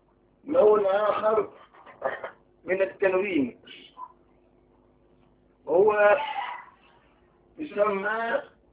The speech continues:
تنوين التنكير. تنوين التنكير، تنوين التنكير هو التنوين الذي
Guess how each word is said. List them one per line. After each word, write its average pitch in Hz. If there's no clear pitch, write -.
تنوين 185
التنكير. 175
تنوين 214
التنكير، 156
تنوين 254
التنكير 240
هو 190
التنوين 220
الذي 226